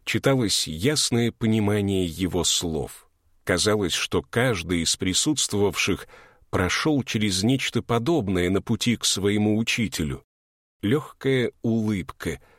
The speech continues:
отразилась на их лицах, а взгляд был направлен куда-то внутрь себя, в собственные воспоминания. На улице начинало смеркаться,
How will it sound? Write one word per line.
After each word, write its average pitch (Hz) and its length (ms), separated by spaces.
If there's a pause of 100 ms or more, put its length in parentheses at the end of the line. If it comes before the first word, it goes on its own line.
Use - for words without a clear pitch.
(140)
отразилась 98 800
на 92 120
их 90 260
лицах, 90 640 (340)
а 98 140
взгляд 87 480
был 107 240
направлен 104 640
куда-то 113 460
внутрь 110 520
себя, 98 560 (380)
в - 60
собственные 113 840
воспоминания. 95 960 (840)
На 87 140
улице 147 400
начинало 110 560
смеркаться, 98 880